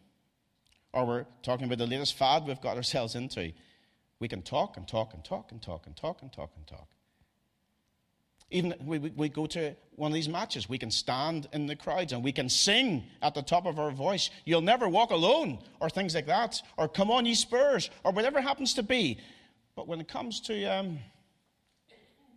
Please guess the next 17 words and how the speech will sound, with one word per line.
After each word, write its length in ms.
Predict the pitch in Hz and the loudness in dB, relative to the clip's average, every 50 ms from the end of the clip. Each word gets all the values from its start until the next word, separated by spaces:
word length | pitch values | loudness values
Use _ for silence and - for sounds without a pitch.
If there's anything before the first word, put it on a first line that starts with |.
| _ _ _ _ _ _ _ _ _ _ _ _ _ _ _ _ _ _ _ _ _ | _ _ _ _ _ _ _ _ _ _ _ _ _ _ _ _ _ _ _ _ _
when 120 | - - | -20 -20
it 40 | 135 | -16
comes 220 | - 170 175 - - | -14 -14 -14 -14 -14
to 60 | 151 | -12
Jesus, 540 | 151 - 175 175 160 - 95 90 - - - _ - _ - | -8 -8 -6 -6 -6 -6 -6 -6 -8 -8 -10 _ -20 _ -16
we're 140 | 135 131 113 | -14 -12 -8
less 540 | 117 113 113 113 110 - - - - - - - _ _ _ | -6 -6 -6 -6 -6 -8 -8 -10 -10 -12 -14 -18 _ _ _
happy 240 | - 117 113 123 113 | -14 -14 -12 -12 -14
to 100 | - 131 | -14 -14
do 120 | 143 139 135 | -14 -12 -12
so. 180 | - - 82 80 80 80 78 _ _ _ _ _ _ _ _ _ _ _ _ _ _ _ _ _ _ _ _ _ _ _ _ _ _ _ _ _ _ _ _ _ _ _ _ - | -12 -12 -12 -14 -16 -18 -20 _ _ _ _ _ _ _ _ _ _ _ _ _ _ _ _ _ _ _ _ _ _ _ _ _ _ _ _ _ _ _ _ _ _ _ _ -8
Now, 100 | 156 139 | -6 -4
notice 460 | 131 151 170 156 143 - - - - - | -2 -2 -4 -4 -6 -6 -6 -6 -8 -10
it 80 | - 113 | -10 -10
should 200 | - - 127 117 | -8 -8 -6 -6
be 200 | 120 113 113 - | -6 -6 -6 -8
accurate, 560 | - 127 120 - - 143 - - - - - | -10 -10 -10 -10 -8 -8 -8 -8 -8 -10 -14